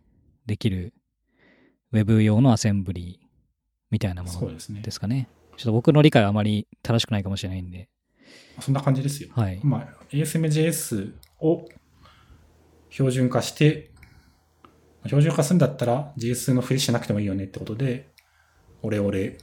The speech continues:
Speaker 2: フォーマットを決めて、で、早く動きますっていう。まあ、そういうウェブ標準を作ろうぜっていう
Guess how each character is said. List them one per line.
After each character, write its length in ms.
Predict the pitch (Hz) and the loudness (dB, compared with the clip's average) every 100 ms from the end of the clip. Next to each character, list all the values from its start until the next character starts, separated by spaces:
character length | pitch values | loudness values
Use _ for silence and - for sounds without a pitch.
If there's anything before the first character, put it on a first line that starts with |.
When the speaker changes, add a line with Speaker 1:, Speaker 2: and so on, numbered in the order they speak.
| - | -8
Speaker 2:
フ 80 | 123 | -4
ォ 20 | |
ー 40 | 92 | -4
マ 60 | 87 | -4
ッ 80 | |
ト 100 | - | -10
を 20 | 90 | -10
決 140 | 104 | -6
め 120 | 95 | -6
て、 380 | - 143 143 - - _ _ _ _ _ _ _ _ _ | 0 0 0 -4 -18 _ _ _ _ _ _ _ _ _
で、 100 | - | -2
早 220 | 143 123 98 | 2 2 0
く 60 | |
動 140 | 85 87 | -6 -10
き 120 | 87 | -10
ま 100 | 85 | -10
す 140 | - - | -12 -14
っ 20 | |
て 100 | 90 | -20
い 160 | 107 | -20
う。 40 | - _ _ _ _ _ - | -20 _ _ _ _ _ -12
ま 60 | |
あ、 20 | - | -6
そ 180 | 139 | -2
う 60 | 135 | 0
い 200 | 139 135 | 0 0
う 40 | |
ウ 180 | 147 - - 123 | -4 -8 -14 -8
ェ 40 | |
ブ 100 | 123 | -2
標 180 | 143 123 | 2 2
準 260 | 95 87 92 - _ _ _ _ - | 0 -4 -6 -12 _ _ _ _ -20
を 120 | - | -16
作 260 | - - 123 | -12 -2 2
ろ 120 | 117 | 2
う 100 | 98 | 0
ぜ 120 | 113 | -2
っ 20 | |
て 340 | - - - 104 | -6 -10 -4 -2
い 240 | 98 117 | 2 2
う 120 | 143 | 0